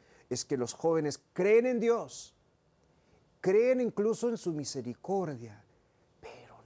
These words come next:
no sé por qué, es una lucha creer que Dios les ama. Y volvemos con eso, "Dios te ama, Dios te ama".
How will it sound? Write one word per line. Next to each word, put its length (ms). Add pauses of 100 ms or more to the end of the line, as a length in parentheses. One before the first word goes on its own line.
no 140
sé 400
por 320
qué, 400 (880)
es 320
una 240
lucha 500
creer 480
que 200
Dios 500 (300)
les 340
ama. 460 (960)
Y 140
volvemos 540
con 200
eso, 320
"Dios 260
te 180
ama, 300
Dios 260
te 140
ama". 220